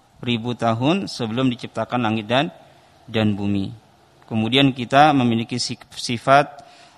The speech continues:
husnudzon, berbaik sangka kepada Allah Subhanahu wa taala. Ya, ini diantara obat-obat, obat bagi orang yang tertimpa perasaan tiarah di dalam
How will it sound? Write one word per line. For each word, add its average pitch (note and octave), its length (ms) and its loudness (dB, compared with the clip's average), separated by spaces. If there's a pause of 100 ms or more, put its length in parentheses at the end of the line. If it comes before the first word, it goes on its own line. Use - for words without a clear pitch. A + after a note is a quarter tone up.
(140)
husnudzon, C3+ 800 2
berbaik A#2+ 340 -2
sangka A#2+ 400 -2
kepada A2+ 300 -4
Allah A#2 240 -2
Subhanahu A#2+ 800 -4 (640)
wa G#2+ 180 -4
taala. G#2 540 -6 (340)
Ya, C3+ 220 -6
ini B2+ 420 -4
diantara A2+ 540 -2
obat-obat, A2 560 -4 (420)
obat A2+ 640 -2
bagi G#2+ 380 -4
orang A#2+ 400 0
yang A#2+ 100 0
tertimpa A#2 800 -2
perasaan A#2 560 0
tiarah A#2 500 0
di A2+ 80 -4
dalam A2 320 0